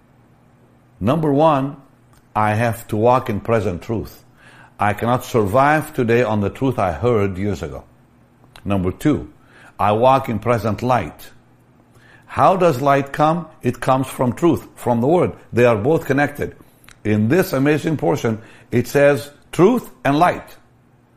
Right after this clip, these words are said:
God's word, the truth, keeps the light shining. But we have to walk in the present light God gives us. So we go from light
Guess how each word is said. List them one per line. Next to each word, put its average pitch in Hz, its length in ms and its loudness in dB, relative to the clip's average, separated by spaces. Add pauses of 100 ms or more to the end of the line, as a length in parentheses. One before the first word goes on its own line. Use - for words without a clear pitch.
(1200)
God's 151 380 2
word, 160 260 2
the 123 120 2
truth, 160 500 0 (580)
keeps 147 280 0
the 131 100 4
light 131 260 2
shining. 92 440 -2 (1600)
But 95 220 -6
we 110 160 2
have 165 360 2
to 185 80 0
walk 139 460 2
in 123 180 0
the 110 100 0
present 127 640 0
light 123 280 2
God 104 280 0
gives 120 180 0
us. 78 240 -12 (340)
So 127 400 0 (460)
we 170 200 4
go 170 200 4
from 120 320 0
light 139 640 2